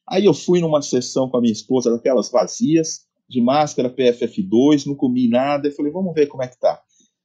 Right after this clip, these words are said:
Olha, foi uma experiência que não foi prazerosa, não é igual, mas eu diria pra você que é possível.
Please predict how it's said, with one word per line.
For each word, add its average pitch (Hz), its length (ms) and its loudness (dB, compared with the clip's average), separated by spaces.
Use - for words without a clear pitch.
Olha, 120 380 4
foi 240 160 -8
uma 240 100 -2
experiência 170 840 0
que - 120 -10
não 190 180 -4
foi 170 500 6
prazerosa, 156 960 0
não 123 180 -12
é 147 100 -6
igual, 120 480 -2
mas 170 260 -10
eu 180 80 0
diria 170 300 -2
pra 170 120 -4
você 165 340 -4
que 175 140 -2
é 175 40 0
possível. 170 760 0